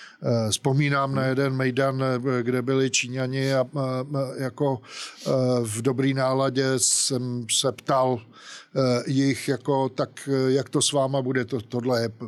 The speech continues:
Speaker 1: půlka devadesátých let, jo. „A budete jako my?“ A oni <clears throat> prostě se na mě podívali a když mají trochu upito, tak, eh, jako, eh, nemají tendenci předstírat a normálně vyprskli. Já jako,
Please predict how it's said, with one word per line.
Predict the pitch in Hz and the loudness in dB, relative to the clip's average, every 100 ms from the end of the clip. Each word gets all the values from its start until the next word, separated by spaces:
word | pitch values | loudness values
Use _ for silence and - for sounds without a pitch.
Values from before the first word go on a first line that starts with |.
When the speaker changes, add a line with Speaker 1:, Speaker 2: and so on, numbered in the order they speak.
| 107 | -10
Speaker 1:
půlka | - 117 110 117 | -2 0 0 0
devadesátých | 113 117 117 - 123 117 123 120 - | 0 -2 -2 -2 0 -4 -6 -8 -6
let, | 120 117 113 | -6 -6 -4
jo. | 117 113 113 - - - | -4 -6 -10 -14 -14 -2
„A | 135 123 120 113 | 2 4 4 2
budete | 131 156 170 180 | 2 2 2 0
jako | 160 147 165 156 | 0 0 0 0
my?“ | 143 139 190 151 | 2 2 2 0
A | |
oni | 120 123 131 131 - - | -2 -2 -2 -4 -4 -10
<clears throat> | 120 | -8
prostě | 113 120 - 139 - | -4 -2 -2 -4 -6
se | - 120 | -8 -8
na | 113 | -8
mě | 123 139 | -8 -8
podívali | 127 113 123 120 120 117 117 160 - - - - - - _ | -6 -10 -6 0 0 0 -2 -4 -8 -20 -20 -20 -20 -20 _
a | 131 127 123 110 - - - - | -4 -2 -2 -6 -20 -20 -20 -18
když | - - | -12 -4
mají | 123 113 | -2 -2
trochu | 123 107 147 | -4 -2 0
upito, | 120 113 123 135 131 | 0 0 -6 -2 -2
tak, | 127 120 - 135 | -2 -6 -8 -6
eh, | 120 113 117 117 | -6 -4 -4 -4
jako, | 113 110 135 120 113 120 120 | -6 -6 -4 -4 -4 -6 -6
eh, | |
nemají | 117 120 131 127 | -6 -4 -2 -2
tendenci | 135 120 127 120 - 131 | -4 -4 -4 -2 -2 -4
předstírat | - 120 - - 131 120 113 143 - - - - - | -6 -6 -6 -2 2 4 4 0 -10 -20 -20 -20 -16
a | 101 | -2
normálně | 107 123 123 139 147 | 0 2 0 0 -2
vyprskli. | 127 127 - 202 - - 110 87 _ _ _ _ _ 104 | -2 -4 -2 -2 -2 -4 -14 -14 _ _ _ _ _ -2
Já | 113 117 123 | 0 2 2
jako, | 120 113 - | 0 -6 -12